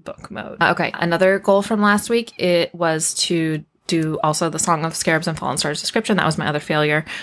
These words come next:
I didn't, <laughs> I did not do that. And so that is moving into my goal for this week. I need to do that. My s-, more successful goals, so complete the TikTok course. I set that goal out not realizing that the course is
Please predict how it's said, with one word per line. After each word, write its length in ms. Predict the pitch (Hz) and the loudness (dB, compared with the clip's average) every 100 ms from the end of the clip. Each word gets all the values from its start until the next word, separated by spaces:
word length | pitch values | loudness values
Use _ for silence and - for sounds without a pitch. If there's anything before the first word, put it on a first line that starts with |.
| - - | -14 0
I 180 | 156 156 | 2 2
didn't, 360 | 156 147 - _ | 0 -4 -8 _
<laughs> 120 | _ | _
I 100 | 175 | -2
did 180 | 180 175 | 2 2
not 160 | 156 - | 2 -2
do 100 | - | -4
that. 540 | - - - - - - - - - | -4 -4 -4 -6 -10 -12 -12 -12 -2
And 460 | 185 165 160 151 151 | 2 4 4 2 -2
so 180 | 165 147 | -4 0
that 200 | 156 156 | 0 0
is 120 | 151 | -2
moving 320 | 156 147 147 | -4 -4 -4
into 340 | 143 139 151 139 | -6 -8 -10 -10
my 200 | 143 135 | -10 -8
goal 220 | 135 - | -8 -8
for 120 | - | -10
this 260 | - - - | -10 -10 -8
week. 220 | - - 151 | -10 -8 -10
I 80 | |
need 360 | 147 143 143 - | -8 -8 -10 -8
to 120 | - | -10
do 200 | - 123 | -8 -8
that. 240 | - - - | -8 -10 0
My 580 | 196 180 170 165 165 - | 4 6 6 4 2 0
s-, 160 | - 202 | -2 0
more 200 | 180 170 | 2 0
successful 460 | 196 294 320 170 | -2 -4 -2 -4
goals, 280 | - - 185 | -4 -4 -6
so 460 | - - 170 151 147 | -6 -2 0 0 -2
complete 360 | - 196 196 | -2 0 0
the 60 | 196 | 0
TikTok 380 | 170 - 165 - | -4 -4 -6 -2
course. 300 | 165 156 - | -2 0 0
I 160 | 165 | 0
set 160 | 160 185 | -2 0
that 180 | 151 151 | 0 0
goal 160 | 143 | 2
out 220 | 147 143 - _ _ _ | 4 2 -2 _ _ _
not 240 | 160 147 151 | 0 0 2
realizing 400 | 135 139 143 143 | 0 -2 -4 -10
that 140 | - | -6
the 120 | 143 | -8
course 380 | - - - - | -8 -10 -10 -6
is 380 | 156 123 - | -8 -8 -10